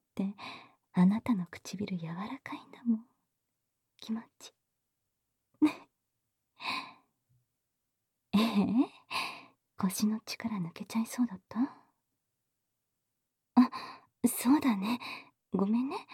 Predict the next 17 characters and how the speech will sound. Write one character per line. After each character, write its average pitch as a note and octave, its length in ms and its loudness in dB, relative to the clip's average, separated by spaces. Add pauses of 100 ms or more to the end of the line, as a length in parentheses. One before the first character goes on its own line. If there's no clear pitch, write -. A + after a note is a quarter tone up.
(760)
疲 - 260 0
れ A#3+ 120 2
て A#3+ 120 2
る F#3+ 100 -4
の E3 120 -4
に D#3+ 60 -10
立 - 380 -10
ち - 0 -
っ - 40 -20
ぱ - 100 -4
な G#3+ 140 -2
し - 160 -2
に A3+ 80 2
さ - 120 -16
せ A#3 180 -8
て。 - 140 -16 (2500)
あ、 D4 120 2